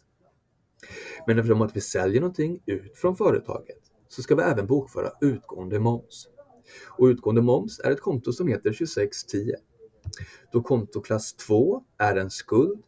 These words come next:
så vet vi om att skulder alltid ökar i kredit på höger sida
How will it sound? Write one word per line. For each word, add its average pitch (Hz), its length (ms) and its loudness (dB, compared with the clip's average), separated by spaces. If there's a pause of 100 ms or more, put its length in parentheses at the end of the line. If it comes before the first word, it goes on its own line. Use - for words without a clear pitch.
(140)
så - 140 4
vet 220 180 6
vi 233 40 6
om 107 320 0
att 120 120 -8
skulder 98 640 0
alltid 156 400 -4
ökar 120 720 -4
i 127 80 -2
kredit 107 520 -6 (320)
på - 120 -2
höger 98 320 0
sida - 460 -6